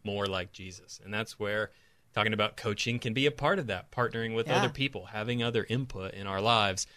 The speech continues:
Speaker 1: But often, because of our sin, <laughs> our sinful nature, um, the old man that's clinging on, even though we've been made new in Christ, even though it is our future that we will look like him,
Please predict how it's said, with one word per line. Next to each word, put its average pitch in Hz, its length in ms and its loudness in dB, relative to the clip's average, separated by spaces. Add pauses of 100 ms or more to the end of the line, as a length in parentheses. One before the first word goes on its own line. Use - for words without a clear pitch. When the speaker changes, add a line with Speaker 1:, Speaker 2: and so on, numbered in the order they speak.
(160)
Speaker 1:
But 107 120 2
often, 120 480 4 (440)
because 117 380 0
of 104 120 0
our 104 280 2
sin, 110 480 2 (340)
<laughs> - 300 -20
our 98 140 -4
sinful 123 420 2
nature, 107 500 4 (380)
um, 92 540 0 (220)
the 104 200 -4
old 120 280 6
man 117 360 6
that's 98 180 -2
clinging 120 400 2
on, 98 300 0
even 107 220 0
though 113 140 6
we've 107 280 2
been 113 240 2
made 113 240 2
new 113 220 4
in 117 120 2
Christ, 110 460 2
even 113 240 2
though 117 260 4
it 107 160 0
is 110 180 -2
our 104 160 2
future 127 460 0
that - 180 -8
we 113 160 -2
will 117 520 0
look 135 200 -2
like 143 280 -2
him, 151 320 0